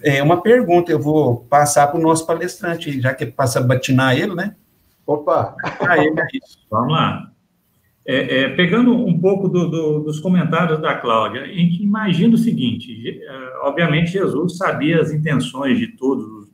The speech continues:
Speaker 3: de todo mundo que o cercava, né, inclusive dos discípulos. Né, ao fazer uma recomendação desta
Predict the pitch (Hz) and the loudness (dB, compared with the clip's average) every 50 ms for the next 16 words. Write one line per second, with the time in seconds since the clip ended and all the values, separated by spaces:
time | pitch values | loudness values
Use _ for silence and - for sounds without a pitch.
0 | _ - 110 104 - - - 139 156 151 123 117 120 123 120 - - 120 113 - | _ -20 -20 -20 -8 -2 0 0 2 4 4 4 4 2 0 0 -4 -6 -8 -6
1 | - 120 113 113 - - 110 104 98 95 - 95 101 110 - 247 - - 196 - | -4 -4 -4 -4 -4 -6 -6 -6 -6 -6 -8 -10 -10 -10 -10 -12 -12 -10 -10 -8
2 | - 95 104 117 123 - - - - 107 98 98 - 104 98 - - - - 98 | -8 -6 -4 -4 -4 -4 -6 -8 -8 -10 -10 -10 -12 -14 -16 -18 -16 -14 -14 -14
3 | 101 - - _ _ - - _ _ _ _ _ _ _ _ _ _ _ _ - | -14 -16 -20 _ _ -20 -20 _ _ _ _ _ _ _ _ _ _ _ _ 0
4 | 120 120 123 123 131 139 131 120 127 160 190 196 160 151 156 156 151 143 131 127 | 2 4 4 4 4 4 4 6 6 6 6 6 6 6 6 6 4 4 4 4
5 | 123 113 117 107 104 - - 123 117 113 101 92 95 101 120 151 151 151 151 - | 4 4 4 2 2 0 -2 -4 -4 -4 -4 -4 -2 -2 0 0 0 -2 -4 -8
6 | - - 101 82 - - | -10 -12 -12 -12 -12 -16